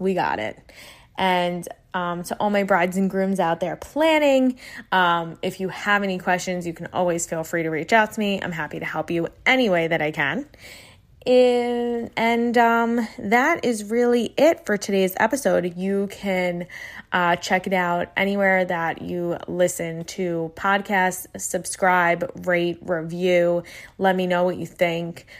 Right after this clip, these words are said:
Uh, if you're not already following me on Instagram, please go follow me at The Bride Tender for all fun facts on the wedding industry, ways to save money on your special day, and of course, hiring the best in the business for your wedding.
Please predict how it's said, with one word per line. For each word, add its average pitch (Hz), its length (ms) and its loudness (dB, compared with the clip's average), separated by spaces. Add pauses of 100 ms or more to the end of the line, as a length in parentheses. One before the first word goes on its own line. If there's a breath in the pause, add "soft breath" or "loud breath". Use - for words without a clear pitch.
(300 loud breath)
Uh, 170 360 0
if 180 140 -4
you're 185 100 0
not 175 220 2
already 175 260 2
following 170 460 -2
me 175 160 -6
on - 200 -10
Instagram, 220 600 2
please 190 380 -2
go 151 120 -4
follow 190 380 4
me 202 340 -4
at 151 460 -2
The 180 100 -2
Bride 196 440 4
Tender 214 400 0
for 196 260 0
all 269 180 4
fun 277 240 0
facts 247 360 0
on 226 100 0
the 220 80 2
wedding 220 260 2
industry, 196 540 0 (320 loud breath)
ways 202 320 6
to 202 80 -2
save 190 340 2
money 214 300 2
on 196 140 0
your 190 80 0
special 175 340 0
day, 226 300 4 (280 loud breath)
and 370 280 4
of 226 100 2
course, 185 420 2 (120)
hiring 233 480 2
the 240 80 4
best 151 560 -4
in 202 160 0
the 214 40 4
business 156 600 -2
for - 260 -6
your 165 140 -2
wedding. 135 400 -4